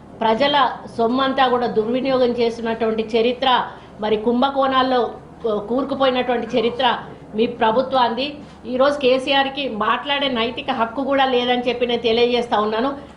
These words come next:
ఎందుకంటే ఆయన అధికారంలో ఉన్నప్పుడు ఏ రైతు చచ్చిపోతేనో, ఏ రైతు కన్నా పంట నష్టం అయితే, వరదలు వచ్చినప్పుడు కూడా ఒక్కరోజు కూడా రైతుల దగ్గరకు వచ్చి పరామర్శించిన పాపాన పోలేదు. అధికారంలో ఉన్నప్పుడు గుర్తురాని రైతులు ఈరోజు ఎన్నికల సమయంలో ప్రతిపక్షంలో ఏదో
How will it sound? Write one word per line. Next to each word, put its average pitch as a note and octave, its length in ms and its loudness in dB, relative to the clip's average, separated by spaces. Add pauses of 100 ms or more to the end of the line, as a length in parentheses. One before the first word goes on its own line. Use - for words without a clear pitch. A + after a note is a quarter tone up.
(100)
ఎందుకంటే C4 480 2
ఆయన A#3 300 0
అధికారంలో C4 580 0
ఉన్నప్పుడు B3+ 360 0
ఏ A3+ 180 4
రైతు A#3+ 320 0
చచ్చిపోతేనో, A#3+ 720 -2
ఏ A3+ 160 4
రైతు A3+ 300 0
కన్నా A#3+ 340 0 (360)
పంట G#3+ 200 2
నష్టం B3+ 420 0
అయితే, A#3 380 -2
వరదలు A3+ 360 2
వచ్చినప్పుడు C4 480 0
కూడా A#3+ 360 2 (300)
ఒక్కరోజు C#4 520 2
కూడా C4+ 180 2
రైతుల A#3+ 380 0
దగ్గరకు A#3+ 360 -2
వచ్చి A#3+ 140 -4
పరామర్శించిన A#3 800 0
పాపాన A3+ 500 2
పోలేదు. A#3 440 0 (360)
అధికారంలో C#4+ 720 2
ఉన్నప్పుడు C4+ 400 0
గుర్తురాని B3 580 0
రైతులు A#3+ 580 2 (280)
ఈరోజు B3+ 260 6
ఎన్నికల B3+ 360 2
సమయంలో B3+ 540 0
ప్రతిపక్షంలో A#3+ 760 0
ఏదో A#3+ 500 2